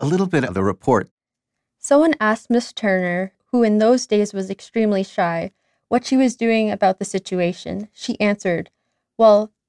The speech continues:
Speaker 2: if it's right for it to be included in the hymnal, it will be." It was pointed out to her that that was fatalism.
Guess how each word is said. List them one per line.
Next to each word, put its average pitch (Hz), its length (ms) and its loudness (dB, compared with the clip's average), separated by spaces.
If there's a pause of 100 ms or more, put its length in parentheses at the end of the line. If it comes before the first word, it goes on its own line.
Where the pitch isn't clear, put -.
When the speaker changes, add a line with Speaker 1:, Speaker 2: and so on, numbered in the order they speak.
(180)
Speaker 2:
if 233 140 -2
it's 240 200 -2
right 240 240 0
for 233 260 0
it - 200 -4
to - 140 -18
be 208 160 0
included 202 360 -2
in 202 120 -2
the 196 60 -2
hymnal, 190 440 0
it 185 120 -2
will 185 280 0
be." - 280 -10 (400)
It - 40 0
was 240 140 2
pointed 269 320 2
out 214 240 2
to 247 100 -4
her 190 400 -2
that 190 240 2 (540)
that 214 200 2
was 214 180 -6
fatalism. 185 720 -4